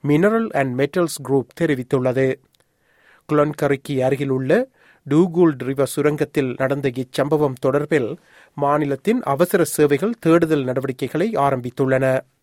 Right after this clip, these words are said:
சமீபத்திய வட்டி விகித உயர்வுகளை தொடர்ந்து அது தொடர்பிலான செனட் விசாரணையை ஆஸ்திரேலிய ரிசர்வ் வங்கி கவர்னர் பிலிப் லோ இன்று புதன்கிழமை எதிர்கொண்டார்.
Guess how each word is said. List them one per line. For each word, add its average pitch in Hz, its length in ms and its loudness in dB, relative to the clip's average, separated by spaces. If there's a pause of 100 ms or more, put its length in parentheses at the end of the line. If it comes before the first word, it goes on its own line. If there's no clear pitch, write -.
(1500)
சமீபத்திய 220 760 0
வட்டி 143 300 -2
விகித 175 260 -2
உயர்வுகளை 147 600 0
தொடர்ந்து 131 500 -2
அது 175 360 0
தொடர்பிலான 151 520 2
செனட் 170 420 -2
விசாரணையை 143 720 0 (420)
ஆஸ்திரேலிய 156 480 2
ரிசர்வ் 175 400 2
வங்கி 151 260 0
கவர்னர் 139 560 0 (100)
பிலிப் 170 320 -2
லோ 143 280 4 (120)
இன்று 147 280 0
புதன்கிழமை 147 680 0
எதிர்கொண்டார். 131 680 2